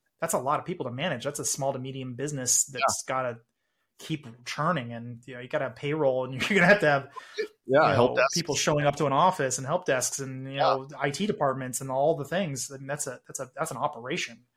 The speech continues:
Speaker 2: I have to say,
Speaker 1: So
Speaker 2: though, the more that we see Panama Papers and Paradise Papers manifest, and the
Speaker 1: <clears throat>
Speaker 2: more recent one, I can't remember what it was called. There's, there's another one since then. There is infrastructure for that.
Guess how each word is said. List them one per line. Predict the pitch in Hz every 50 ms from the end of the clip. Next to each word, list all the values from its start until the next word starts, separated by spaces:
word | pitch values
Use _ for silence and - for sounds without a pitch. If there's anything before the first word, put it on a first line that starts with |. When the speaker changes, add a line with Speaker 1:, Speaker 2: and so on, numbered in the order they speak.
| _ _ _ - - - - - - - - 120
Speaker 2:
I | 117 127
have | 135 131
to | - 113
say, | - - 131 147
Speaker 1:
So | 160
Speaker 2:
though, | 131 113 104 104
the | 98 98 110
more | 110 117 120 123 127
that | 120 107
we | 107 113
see | 104 - 120 107
Panama | - - 107 107 110 110 110 110
Papers | 107 - 113 110 - - 110 113 101 -
and | 104 98
Paradise | - 101 101 101 104 101 -
Papers | - 104 101 - 107 107 95
manifest, | 101 101 98 101 98 - - 101 101 101 - -
and | 110 -
the | - 92 95 - _
Speaker 1:
<clears throat> | _ -
Speaker 2:
more | 95 95
recent | 101 104 - - 101 76
one, | 98 95 92
I | 92
can't | 90 - 104 85
remember | 101 95 90 90
what | 90
it | 85
was | - 95
called. | - - - 101 98 95 95 -
There's, | 92 95 - - -
there's | 104 90 -
another | 92 90 90 92
one | 90 90 92
since | - - 110 104 - -
then. | 104 92 87 90 _ _ _ _ _ _ _ _ - - - - _ _ - - - 120 107
There | 101 139 139 170 202 208
is | 185 131 147 - _ _ -
infrastructure | - 143 160 - - 180 - - 135 117 - - 113
for | 98 - - 117 139 214 262
that. | - - 65 62 -